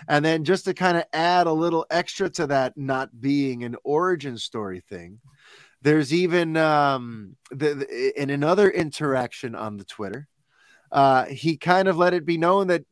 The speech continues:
this Clark might even already know most of the major characters in his mythology. So j-, j-, just to kinda, let me give you the quotes about that.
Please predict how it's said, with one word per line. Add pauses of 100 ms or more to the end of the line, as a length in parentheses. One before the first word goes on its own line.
(220)
this
Clark
might
even
already
know
most
of
the
major
characters
in
his
mythology. (680)
So
j-,
j-,
just
to
kinda,
let
me
give
you
the
quotes
about
that.